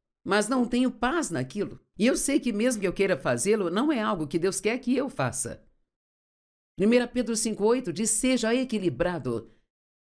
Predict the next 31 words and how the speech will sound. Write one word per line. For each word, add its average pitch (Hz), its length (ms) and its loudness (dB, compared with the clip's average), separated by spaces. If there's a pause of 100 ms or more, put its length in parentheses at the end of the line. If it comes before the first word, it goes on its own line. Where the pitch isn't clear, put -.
(160)
temperado, 220 640 0
sóbrio 233 600 0 (220)
de 175 160 -2
mente, 180 640 0 (140)
vigilante 226 560 0
e 208 60 -6
cauteloso 214 600 0
em 180 120 0
todo 247 500 2
o 294 60 -6
tempo. 117 520 -6 (1400)
Pois 190 200 2
o 233 60 0
seu 269 200 2
inimigo, 226 440 2
o 233 40 2
diabo, 185 500 2
vagueia 226 380 0
como 233 220 0
um 226 40 0
leão 202 300 2
com 175 160 0
fome 208 260 -2
feroz, 180 460 0
procurando 202 640 2
alguém 185 540 0
a 151 80 -2
quem 202 260 0
ele 190 140 -2
possa 175 680 0
devorar." 143 680 0